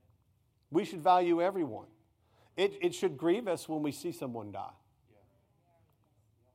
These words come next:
needlessly. Now, that doesn't mean you, you, you're like, "Oh, sorry for your loss." Well, there's no loss. To die is gain.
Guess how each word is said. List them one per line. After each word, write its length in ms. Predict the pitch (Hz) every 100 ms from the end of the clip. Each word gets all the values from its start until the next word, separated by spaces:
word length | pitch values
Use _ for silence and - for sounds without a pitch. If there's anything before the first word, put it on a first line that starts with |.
| _ _ -
needlessly. 680 | 147 143 113 104 - - _ _ _ _ _ _ _ _ _ _
Now, 140 | 202 220
that 180 | 202 170
doesn't 240 | 190 180
mean 220 | 180 180
you, 120 | 160
you, 280 | 156 135 143 139
you're 180 | 151
like, 240 | 147 139 139
"Oh, 100 | 147
sorry 380 | - 160 147 127
for 220 | - 131
your 160 | 120
loss." 340 | 120 156 143 135
Well, 120 | 131
there's 200 | 156 160
no 120 | 170
loss. 380 | 160 165 170 139
To 80 | 131
die 260 | 117 139 139
is 120 | 120
gain. 480 | 139 151 113 117